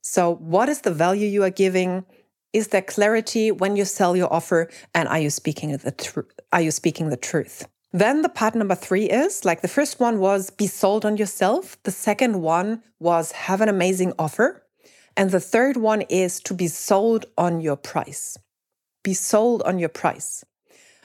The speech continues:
Big one for sensitive entrepreneurs. And you have to understand that putting a price tag on that and even putting a high price tag on that is a form of commitment for you and for the client.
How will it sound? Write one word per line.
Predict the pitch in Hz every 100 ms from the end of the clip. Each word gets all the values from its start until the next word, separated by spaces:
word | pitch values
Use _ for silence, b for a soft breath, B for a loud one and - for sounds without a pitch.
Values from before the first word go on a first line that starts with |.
| b -
Big | 302 -
one | 240 220
for | -
sensitive | 180 196 175 175 160
entrepreneurs. | 151 147 143 143 123 -
And | - 175
you | 214 311
have | - 302 -
to |
understand | 190 185 175 - - 185 123 127 131 - _ _ _ _ b b b b b b b -
that | 196 - - -
putting | 294 302
a | 233 - -
price | - 226 254 -
tag | 208 143 98
on | 127
that | - - -
and | 147 -
even | 240 285
putting | 254 262 240 208
a |
high | 165 208 262
price | 294 - 175 156 -
tag | 151 135
on | 147
that | 151 196 185 - b b b b
is | 226 269
a | 254
form | - 220 233
of | 233 - -
commitment | 208 226 269 180 151 151
for | - 180
you | 175 156 170 294 262 277 339 _ _ _
and | 196 220 220
for | 196
the | 180
client. | - 170 143 104 - -